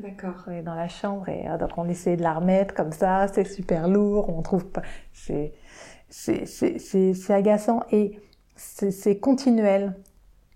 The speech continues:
Speaker 2: En fait, c'est, c'est une petite, euh, c'est pas une petite éteinerie qui arrive comme ça.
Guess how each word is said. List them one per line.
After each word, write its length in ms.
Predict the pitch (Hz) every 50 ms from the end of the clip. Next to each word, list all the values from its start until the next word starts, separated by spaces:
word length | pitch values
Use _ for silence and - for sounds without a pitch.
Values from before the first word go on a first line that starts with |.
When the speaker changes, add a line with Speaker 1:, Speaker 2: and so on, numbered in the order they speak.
| _ - -
Speaker 2:
En 100 | 202 190
fait, 260 | - - 196 185 -
c'est, 240 | - 196 180 - 185
c'est 200 | - - 202 202
une 160 | 196 196 185
petite, 380 | 214 202 - 220 202 - -
euh, 440 | 202 196 190 185 185 185 180 180 180
c'est 140 | 180 - 196
pas 120 | 202 226
une 120 | 226 220 214
petite 320 | 226 214 220 220 208 -
éteinerie 480 | 196 196 202 190 185 185 190 214 226 220
qui 100 | - 202
arrive 220 | 185 185 196 190
comme 200 | 190 196 185 185
ça. 260 | 185 - 240 262 285